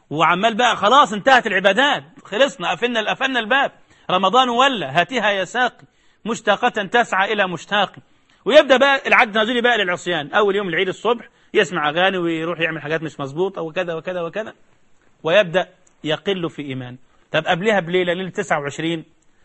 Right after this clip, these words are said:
كان متعلق في الجامع للصبح، يطمع أن تكون ليلة القدر، وعايز يغفر له ذنبه، وعايز س-، عبادة بقى ثمانين سنة ومش عارف إيه.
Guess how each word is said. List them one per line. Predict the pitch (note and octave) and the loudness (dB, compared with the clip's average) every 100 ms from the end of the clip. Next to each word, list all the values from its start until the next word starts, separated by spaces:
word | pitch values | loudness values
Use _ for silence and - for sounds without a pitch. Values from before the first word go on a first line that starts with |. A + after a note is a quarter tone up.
| _ - | _ -8
كان | C#3+ D3+ C#3+ | -6 -4 -6
متعلق | C#3 D3 E3+ A#3+ G3+ E3+ | -4 2 6 6 2 -4
في | - | -6
الجامع | D#3 D#3 G#3+ F#3 | -2 2 2 2
للصبح، | E3 - G#3+ F3 - _ _ _ _ | -4 -4 -4 -4 -8 _ _ _ _
يطمع | E3 G#3 F#3 D#3+ | 0 0 0 -4
أن | D#3+ | -4
تكون | D#3 G3 | -8 -8
ليلة | F3+ | -8
القدر، | E3 A3+ D#3+ | 0 0 0
وعايز | C#3+ F#3 E3 C#3 | 0 0 0 -4
يغفر | G3 F3 | -4 -4
له | E3 F#3 D#3 | -2 -2 -2
ذنبه، | F#3+ F3 | -4 -4
وعايز | E3 E3+ F#3+ D3 _ _ | -2 0 -2 -4 _ _
س-، | - | -12
عبادة | D#3+ D#3 D3+ F#3 F3+ | -8 -6 -2 -2 -2
بقى | D3 F3 D#3+ | -2 -2 -2
ثمانين | D3+ D#3+ F#3 | -4 -6 -4
سنة | - F#3+ | -2 -2
ومش | E3 C#3+ | -4 -6
عارف | D#3 E3 | -6 -6
إيه. | F#3 F#3 | -8 -10